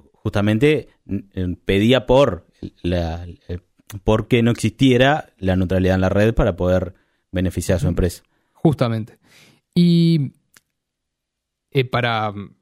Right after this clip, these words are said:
Speaker 2: hacer más poderosas, inclusive las, las compañías se fusionan. Todos sabemos eso. Em,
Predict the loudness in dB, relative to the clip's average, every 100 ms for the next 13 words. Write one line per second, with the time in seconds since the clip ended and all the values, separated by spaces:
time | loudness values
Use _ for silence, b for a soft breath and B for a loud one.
0 | _ _ -20 -4 0 2 2 0 0 0
1 | 0 2 2 2 -2 -6 -8 -6 -2 0
2 | 2 -2 -4 -6 -4 -2 0 2 0 2
3 | 0 0 -2 -4 -2 0 -2 -10 _ _
4 | _ _ _ _ -4 -4 -4 -10 -8 -2
5 | 0 -2 -4 b b b b b _ -4
6 | -2 0 -2 -4 -8